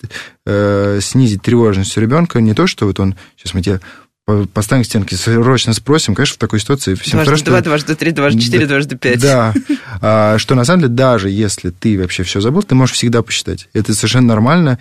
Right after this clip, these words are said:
Speaker 1: и поначалу это обязательно и нужно делать, э, нужно считать.
Speaker 2: То есть нужно не зубрить, а считать именно, да?
Speaker 1: Ну, то есть у нас, понятное дело, что ты, если используешь эту информацию, она у тебя отложится быстрее. То есть если ты как бы это нарешиваешь, таки, ты,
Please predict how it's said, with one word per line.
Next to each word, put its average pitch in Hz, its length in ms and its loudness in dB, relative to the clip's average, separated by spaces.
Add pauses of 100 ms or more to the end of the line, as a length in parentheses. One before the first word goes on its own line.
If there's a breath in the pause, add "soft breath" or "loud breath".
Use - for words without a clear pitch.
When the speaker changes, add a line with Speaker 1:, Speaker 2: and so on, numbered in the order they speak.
(140)
Speaker 1:
и 131 80 2
поначалу 120 560 2
это 127 160 -2
обязательно 131 300 0
и 123 40 2
нужно 120 320 2
делать, 90 420 -4
э, 104 200 -2
нужно 107 300 0
считать. - 240 -8
Speaker 2:
То - 20 -2
есть 156 120 -2
нужно 170 240 2
не 175 60 4
зубрить, 180 460 0
а 185 80 0
считать 180 540 -2
именно, 127 240 -6
да? 220 200 -2 (200)
Speaker 1:
Ну, 139 100 0
то 151 80 2
есть 135 200 -4
у 120 100 -2
нас, 180 180 2
понятное 165 400 0
дело, 127 220 0
что - 180 -10
ты, 151 100 -2
если 135 680 0
используешь 170 500 0
эту 110 140 -2
информацию, 104 500 -2
она 139 120 -2
у - 20 -2
тебя 117 300 0
отложится 117 360 -4
быстрее. 92 400 -4
То 95 120 -6
есть - 100 -4
если 113 140 -4
ты 123 120 -2
как 113 160 0
бы 101 140 0
это 104 200 -2
нарешиваешь, 110 600 0
таки, 107 340 -4 (220)
ты, 120 300 -2